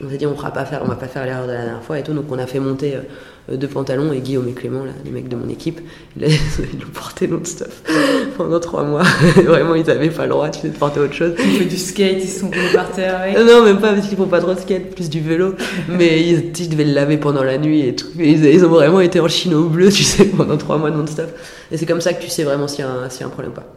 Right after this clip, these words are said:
Speaker 1: Et en vrai, euh, une, maintenant, on a aussi fait les mêmes tests de lavage avec les mêmes photos et tout. Notre chino tient plus que tous les autres qu'on a testés. Et c'était ça l'objectif. Et en fait, il s'est dit, ça, c'est un chino loom, tu vois.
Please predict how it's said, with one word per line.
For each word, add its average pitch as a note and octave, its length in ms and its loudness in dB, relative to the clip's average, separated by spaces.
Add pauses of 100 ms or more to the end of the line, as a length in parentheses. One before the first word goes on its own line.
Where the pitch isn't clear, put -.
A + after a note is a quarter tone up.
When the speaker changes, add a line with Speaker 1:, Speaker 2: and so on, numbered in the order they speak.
(720)
Speaker 1:
Et D#3+ 80 0
en C#3 80 2
vrai, F#3 400 2 (120)
euh, B2+ 720 -4
une, C#3 80 -4
maintenant, C#3 300 0
on C3+ 40 -2
a A#2+ 80 -2
aussi - 200 -6
fait - 140 -6
les C#3 60 -2
mêmes C#3+ 180 -2
tests D3 180 0
de C3+ 80 -2
lavage C3+ 320 -2
avec B2 200 -6
les C3+ 60 -4
mêmes C3+ 140 -4
photos C#3+ 300 -6
et - 40 -8
tout. F#3+ 180 -8 (380)
Notre C#3+ 120 -8
chino C3+ 320 -6 (100)
tient C3+ 180 -10
plus - 240 -14
que - 120 -14
tous - 140 -12
les C3 120 -2
autres B2+ 140 -6
qu'on A#2+ 120 -8
a - 60 -8
testés. - 300 -14 (460)
Et D#3+ 40 -2
c'était E3 160 -6
ça F3 160 0
l'objectif. E3 360 0
Et C#3+ 200 -4
en D#3+ 40 0
fait, E3+ 100 2
il E3 40 2
s'est E3+ 140 -4
dit, E3 100 -2
ça, - 180 -2
c'est - 140 -4
un C3+ 80 -2
chino C3 240 -4
loom, A#2+ 160 -4
tu - 140 -12
vois. - 80 -16